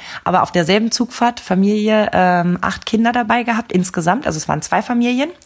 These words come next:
Und irgendwann stand eine junge Frau auf, sagte irgendwas und die Frau pöbelte direkt zurück. "Ja, was soll ich machen? Soll ich ein Pflaster über den Mund kleben oder was?"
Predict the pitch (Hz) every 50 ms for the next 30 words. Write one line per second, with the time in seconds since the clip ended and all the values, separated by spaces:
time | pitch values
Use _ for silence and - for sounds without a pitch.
0 | - - - - - - - - - - _ - 190 190 190 185 - 196 - 226
1 | 262 277 294 262 - 202 190 208 233 262 254 - - - 175 180 180 - - 185
2 | 214 220 214 208 208 202 - - - 190 190 - - 185 202 - - - 165 -
3 | - 269 269 262 254 262 262 262 - 285 302 - - - 175 165 - 139 - -
4 | - 156 - - - 185 165 175 175 - 151 147 156 156 170 - - - - 160
5 | 185 185 - - - - - 170 185 202 - 226 220 196 196 240 - 269 202 202
6 | 185 190 180 - 254 277 - 262 220 208 202 185 190 202 196 - - - 180 175
7 | 165 170 151 151 165 160 143 151 147 139 - - -